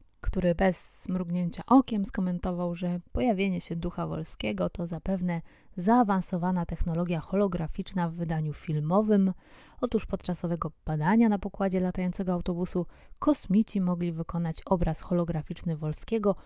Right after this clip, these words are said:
i teraz odtwarzają go w Emilcinie. I okej, że taka technologia istnieje, to my dziś doskonale wiemy. Koncerty Michaela Jacksona po jego śmierci, no znamy to wszyscy.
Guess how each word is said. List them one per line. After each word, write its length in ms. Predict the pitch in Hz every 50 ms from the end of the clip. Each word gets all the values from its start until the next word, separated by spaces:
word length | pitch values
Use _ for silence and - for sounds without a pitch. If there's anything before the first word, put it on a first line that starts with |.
| - - - - - -
i 80 | 392 -
teraz 300 | - - 233 226 208 - -
odtwarzają 720 | 202 - - - - - - 175 160 160 160 165 165 160
go 140 | 151 156 156
w 120 | 156 160 - -
Emilcinie. 680 | - 190 190 180 170 160 - - - 151 151 - - 175 - - - - - -
I 260 | 349 254 254 254 240 - - -
okej, 420 | - 254 - - 190 165 160 160 160
że 100 | 165 170
taka 220 | - 240 - 330
technologia 480 | 277 254 214 - 214 196 208 202 202 185
istnieje, 540 | - 170 - - - - 170 175 190 185 175
to 80 | 170
my 120 | 160 165 170
dziś 280 | 160 156 156 - - -
doskonale 480 | 165 160 - - 165 160 143 147 147 147
wiemy. 380 | 170 185 208 202 180 170 170 165 - -
Koncerty 460 | - 180 180 180 190 185 175 - -
Michaela 400 | 165 165 165 165 - 170 165 165 160
Jacksona 320 | 165 - - - 165 156
po 100 | 156 -
jego 160 | 170 165 165 165
śmierci, 560 | - - 220 226 214 - - - 190 175 170 -
no 200 | 233 254 233 208
znamy 320 | - 175 156 151 151 -
to 140 | - - -
wszyscy. 460 | - - 160 180 - - - - 175